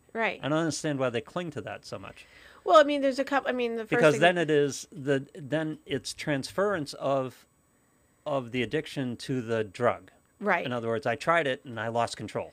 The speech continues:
Speaker 1: Right.
Speaker 2: The drug took control.
Speaker 1: Yeah, and it's the drug's fault.
Speaker 2: Yeah.
Speaker 1: Or, right, essentially, right, instead of looking at it, because that's
Speaker 2: Well,
Speaker 1: the,
Speaker 2: and
Speaker 1: that's
Speaker 2: physiology is a big part of it. There's no
Speaker 1: Yeah,
Speaker 2: doubt about it.
Speaker 1: of course.
Speaker 2: Yeah.
Speaker 1: Well, that's the genetic piece that's there, and,
Speaker 2: Yeah.
Speaker 1: and sometimes that's where you can start with someone saying, "Okay, let's," you know, someone says that to you, say,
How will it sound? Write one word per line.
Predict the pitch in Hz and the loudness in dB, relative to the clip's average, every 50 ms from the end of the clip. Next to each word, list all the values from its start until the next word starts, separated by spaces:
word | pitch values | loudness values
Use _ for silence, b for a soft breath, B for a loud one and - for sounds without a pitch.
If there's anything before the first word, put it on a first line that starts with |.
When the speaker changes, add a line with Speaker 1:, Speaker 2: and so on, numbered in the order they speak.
| _ _ - | _ _ -4
Speaker 1:
Right. | 226 233 214 151 - | 0 2 2 2 2
Speaker 2:
The | - | 2
drug | 127 120 113 - | 0 0 -2 -2
took | - 117 - | -8 -16 -14
control. | - - - 247 | -14 -10 -2 0
Speaker 1:
Yeah, | 220 202 | 0 0
and | - - 214 220 | 0 -2 -4 -6
it's | 202 - | -6 -8
the | 220 | -6
drug's | 208 220 214 196 190 - | -2 -2 -2 -2 -2 -4
fault. | - - 170 180 - - - - | -6 -4 -4 -4 -4 -6 -10 -8
Speaker 2:
Yeah. | - - - - | -6 -6 -6 -4
Speaker 1:
Or, | - 208 196 190 - - | -2 -2 -2 -2 -2 -4
right, | 190 202 196 185 190 | -4 -2 -2 -2 -4
essentially, | 190 - 185 180 180 - 180 - - | -4 -4 -4 -4 -4 -6 -6 -6 -4
right, | - 190 185 180 - | -2 -2 -2 -2 -4
instead | 202 196 - 202 196 | -6 -4 -2 -2 -2
of | 180 | -2
looking | 185 190 190 190 190 185 180 | -2 -4 -4 -4 -6 -6 -4
at | 175 175 180 | -4 -6 -4
it, | - | -6
because | 185 190 - 202 185 | -8 -6 -6 -6 -2
that's | 185 202 202 196 196 | -2 -2 -2 -2 -2
Speaker 2:
Well, | 185 | 0
Speaker 1:
the, | 175 196 190 | 0 0 6
Speaker 2:
and | 185 | 8
Speaker 1:
that's | 208 208 208 | 8 8 8
Speaker 2:
physiology | 214 208 190 190 185 185 165 143 170 | 8 8 10 10 8 8 6 2 0
is | 165 143 | 0 0
a | 151 | -2
big | 143 180 170 - | -2 -2 -4 -4
part | - - 170 139 113 | -6 -2 0 0 0
of | 101 104 | 0 -4
it. | 127 139 | -8 -8
There's | 165 165 135 160 | -8 -8 -6 -4
no | 156 | -2
Speaker 1:
Yeah, | - 415 427 240 | 2 4 4 4
Speaker 2:
doubt | 196 180 | 4 2
about | 208 135 120 101 - | 2 0 -2 -2 -4
it. | - | -4
Speaker 1:
of | - 247 240 | -6 -6 -4
course. | - - 359 262 240 196 - | -2 0 0 0 0 0 -2
Speaker 2:
Yeah. | - 240 | -2 2
Speaker 1:
Well, | 254 254 | 2 2
that's | 233 240 240 233 - | 4 2 2 0 0
the | - 240 233 | -2 -2 -2
genetic | 202 220 220 220 214 214 208 - - | -2 -4 -2 0 0 0 0 -4 -6
piece | - 294 311 311 - | -4 -4 -4 -4 -4
that's | - 220 202 170 - | -6 -8 -8 -6 -2
there, | 202 190 185 185 180 180 | 0 0 2 2 2 0
and, | 185 190 196 | 0 -2 -2
Speaker 2:
Yeah. | - | -2
Speaker 1:
and | - 208 202 196 | -2 -4 -4 -2
sometimes | - 226 226 220 220 220 208 208 196 | -2 -4 -4 -2 -4 -4 -4 -2 -2
that's | 208 202 202 - | -2 -2 -2 -2
where | - 202 | -4 -4
you | 202 196 | -2 -4
can | 196 196 185 | -4 -6 -10
start | - - 233 240 269 - | -6 -2 0 0 0 0
with | 214 196 | -4 -6
someone | - 196 190 185 185 | -6 -6 -6 -6 -8
saying, | 185 - 190 185 190 214 | -6 -4 -4 -2 -2 -2
"Okay, | 277 294 - 214 190 202 202 | -4 -4 -4 -2 -2 -2 0
let's," | 208 208 202 - | 0 -2 -2 -4
you | - - 202 202 | -8 -8 -6 -6
know, | 190 190 | -6 -4
someone | 196 208 202 208 190 196 | -6 -6 -6 -6 -6 -4
says | - 220 220 220 | -4 -2 -2 -2
that | 202 196 - | -2 -4 -4
to | - 185 | -6 -8
you, | 180 | -8
say, | 180 - 196 185 | -6 -4 -4 -4